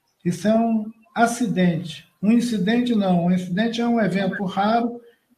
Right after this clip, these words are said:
que é produzido por um conjunto de propósitos,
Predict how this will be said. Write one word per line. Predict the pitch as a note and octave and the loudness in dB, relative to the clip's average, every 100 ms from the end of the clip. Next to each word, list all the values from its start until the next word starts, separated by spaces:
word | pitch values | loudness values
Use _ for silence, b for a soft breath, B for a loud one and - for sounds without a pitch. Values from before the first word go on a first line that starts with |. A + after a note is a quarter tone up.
| _ | _
que | G3 | 2
é | G#3+ | 2
produzido | A3 G3+ G3 E3 G3 B3 - F#3+ - - _ _ _ | 2 -2 0 -2 0 0 0 -4 -8 -16 _ _ _
por | G3 A3 | 0 2
um | G#3 | 2
conjunto | G#3+ F3 G#3+ B3+ B3 A#3 | 2 0 2 2 2 -4
de | G#3+ G#3 F3+ D3 C#3 - - | -2 -2 0 -2 -4 -10 -4
propósitos, | F#3 F#3+ F#3+ D#3+ C#3 B2 - C3 B2+ - | -2 0 2 4 4 0 -4 -8 -8 -8